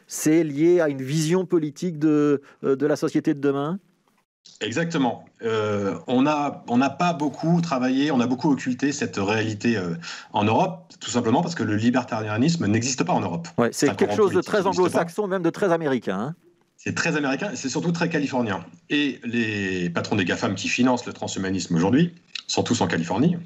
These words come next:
Speaker 2: pratiquement, et sont tous liés de près ou de loin à cette idéologie dont, euh, dont le dogme est de dire que, enfin, je fais un raccourci, mais vous allez comprendre, dont le dogme est de dire que finalement, l'État fédéral américain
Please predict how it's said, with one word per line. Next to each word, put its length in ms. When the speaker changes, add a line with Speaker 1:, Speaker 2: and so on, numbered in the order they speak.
Speaker 2:
pratiquement, 500
et 80
sont 180
tous 400
liés 360
de 120
près 520
ou 100
de 100
loin 360
à 100
cette 400
idéologie 640
dont, 460
euh, 600
dont 120
le 100
dogme 380
est 80
de 100
dire 320
que, 300
enfin, 80
je 100
fais 120
un 60
raccourci, 420
mais 80
vous 140
allez 100
comprendre, 540
dont 140
le 80
dogme 320
est 80
de 80
dire 260
que 120
finalement, 440
l'État 240
fédéral 360
américain 480